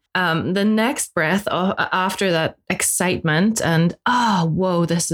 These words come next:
this sounds cool. I really like the sound of this. It's formulating in my mind." The next breath can offer a whole bunch of overwhelm. So where do I start? <laughs>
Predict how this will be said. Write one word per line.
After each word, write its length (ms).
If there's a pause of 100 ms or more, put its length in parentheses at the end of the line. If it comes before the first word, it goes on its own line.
this 220
sounds 320
cool. 220
I 80
really 260
like 180
the 80
sound 340
of 60
this. 280
It's 420 (240)
formulating 720
in 100
my 140
mind." 580
The 80
next 680
breath 680 (320)
can 200
offer 760
a 80
whole 220
bunch 240
of 240
overwhelm. 640 (340)
So 480 (260)
where 280
do 100
I 60
start? 480 (300)
<laughs> 40